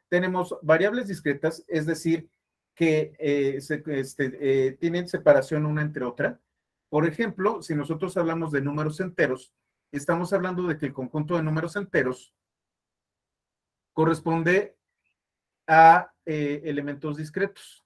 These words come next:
Hay un espacio entre el uno y el dos, que es de una unidad. Cuando hablamos de los reales, existe un número infinito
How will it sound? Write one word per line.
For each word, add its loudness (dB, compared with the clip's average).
Hay 2
un -6
espacio 0
entre -6
el -2
uno 0
y -4
el -4
dos, -8
que -6
es -8
de -6
una -4
unidad. -4
Cuando 4
hablamos 0
de 0
los 2
reales, 2
existe -4
un -2
número -2
infinito -6